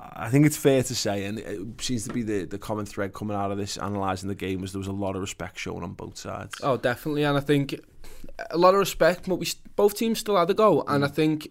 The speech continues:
Speaker 2: it was a testament to both teams' position, positional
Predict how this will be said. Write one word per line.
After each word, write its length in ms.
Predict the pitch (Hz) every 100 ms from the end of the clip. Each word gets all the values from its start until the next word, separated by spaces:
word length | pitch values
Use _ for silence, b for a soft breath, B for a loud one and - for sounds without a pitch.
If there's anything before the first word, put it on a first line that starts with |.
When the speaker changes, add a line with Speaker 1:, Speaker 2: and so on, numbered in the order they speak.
| -
Speaker 2:
it 140 | -
was 140 | 143 139
a 60 |
testament 500 | 143 143 135 175 170 165
to 60 |
both 300 | 143 135 -
teams' 540 | - 135 131 131 127 - -
position, 920 | - 131 117 127 - 151 151 151 147 143
positional 800 | 139 123 131 - 147 135 -